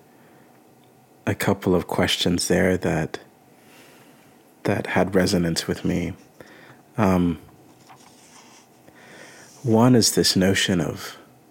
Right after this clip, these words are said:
you know, I, I was, uh, th-, this notion of, you know, what, what more can be said in a moment like this? I mean, when, when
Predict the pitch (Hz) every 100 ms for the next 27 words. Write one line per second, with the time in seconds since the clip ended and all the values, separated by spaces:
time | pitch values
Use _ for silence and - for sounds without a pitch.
0 | _ _ _ - - - - - _ _
1 | _ - - 98 92 95 104 107 104 98
2 | 95 - - - - - - - - 85
3 | 113 - 127 117 120 117 107 113 110 92
4 | - 107 92 90 104 - - - - -
5 | - - - - - - - 127 110 110
6 | 104 101 104 101 98 87 87 - 92 98
7 | 95 92 92 90 85 - - 87 78 95
8 | 95 98 98 92 87 - 95 104 98 98